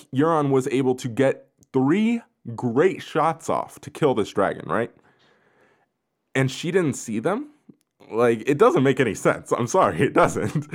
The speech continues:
<laughs> That's where I go, okay, you know, we're just kind of, th-, this whole back half of the episode, we just kinda, kinda, or kinda gotta suspend our disbelief here, and, you know, I'm, I'm kinda fine with that, whatever, but, um,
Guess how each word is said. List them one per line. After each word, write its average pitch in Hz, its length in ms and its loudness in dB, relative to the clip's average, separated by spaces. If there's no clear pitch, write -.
<laughs> - 160 -10
That's 156 240 2
where 165 220 4
I 135 120 4
go, 120 280 4
okay, 101 480 0
you 113 100 -4
know, 104 200 0
we're 120 140 2
just 127 220 -2
kind 117 160 -2
of, 101 240 -6
th-, 117 160 0
this 104 260 -4
whole 143 240 2
back 104 240 0
half 110 180 -2
of 98 60 -10
the 92 80 2
episode, 95 280 -2
we 87 100 -4
just 90 200 -10
kinda, 95 180 -2
kinda, 85 460 -6
or 120 100 0
kinda 120 240 -2
gotta 92 460 0
suspend 101 360 -6
our 90 80 0
disbelief 90 520 -6
here, 107 260 -4
and, 85 260 -6
you 170 60 -8
know, 160 200 0
I'm, 147 240 -4
I'm 113 160 -4
kinda 85 300 -6
fine 82 220 -4
with 82 100 -8
that, 85 200 -2
whatever, 82 380 -2
but, 85 380 -2
um, 92 480 -2